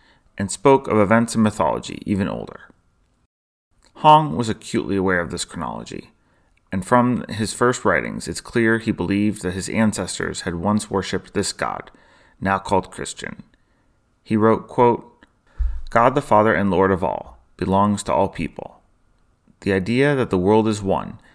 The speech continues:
dates from long ago, from the time of Pang Gu, through the first three dynasties.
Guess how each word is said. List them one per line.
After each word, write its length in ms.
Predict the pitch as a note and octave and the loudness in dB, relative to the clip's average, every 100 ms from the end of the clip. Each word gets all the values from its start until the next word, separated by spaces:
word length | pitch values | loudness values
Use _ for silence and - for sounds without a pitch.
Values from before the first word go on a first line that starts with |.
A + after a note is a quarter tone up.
| _ _ | _ _
dates 300 | G#2 A2 G#2+ | 0 2 0
from 220 | - F2+ | -4 -2
long 180 | F2 G#2 | 0 0
ago, 440 | G2+ F2+ G1+ G1+ - _ _ | 0 -2 -6 -8 -18 _ _
from 200 | - G2 | -4 -2
the 80 | F#2 | -2
time 440 | - A2+ A#2 A#2 | 2 4 4 2
of 200 | G2 - | -2 -4
Pang 320 | - G#2+ F#2+ | -2 0 0
Gu, 300 | F2+ C#2+ - _ _ _ _ | -2 -4 -8 _ _ _ _
through 320 | - - A2 G#2 | -12 0 2 2
the 100 | G2+ | 0
first 380 | - G#2+ - | 2 2 0
three 160 | - G#2 | 0 0
dynasties. 840 | G2 F#2 D#2 - B1+ - - - | 2 0 -2 -10 -14 -14 -16 -18